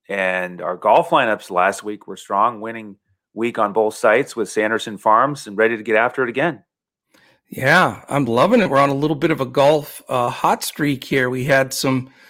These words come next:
Speaker 2: some cashing in the Ryder Cup, some cashing in Sanderson. Now we got the Shriner Children's Open, which is a fun tournament to watch. I love this tournament. It's, it's at the T P C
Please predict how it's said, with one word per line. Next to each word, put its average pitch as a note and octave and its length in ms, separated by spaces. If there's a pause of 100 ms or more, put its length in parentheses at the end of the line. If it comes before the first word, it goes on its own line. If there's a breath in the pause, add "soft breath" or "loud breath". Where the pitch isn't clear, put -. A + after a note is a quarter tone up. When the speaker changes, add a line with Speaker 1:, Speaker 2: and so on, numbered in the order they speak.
(100)
Speaker 2:
some - 240
cashing D3 560
in C#3 80
the B2+ 100
Ryder D3 360
Cup, D#3 420
some - 220
cashing C3+ 580
in B2 300
Sanderson. D3+ 760
Now C3+ 180
we D3 120
got C3+ 180
the A#2+ 100
Shriner E3+ 680 (280 soft breath)
Children's E3 640 (260)
Open, D3+ 520 (400)
which C#3+ 240
is D3 160
a C3+ 80
fun C4 420
tournament B3 520
to E3 100
watch. - 500
I D#3+ 140
love F3+ 280
this D3 200
tournament. B2 420
It's, D#3+ 240
it's C#3+ 160
at D#3+ 140
the C#3+ 100
T A#3+ 320
P B3+ 220
C A3+ 420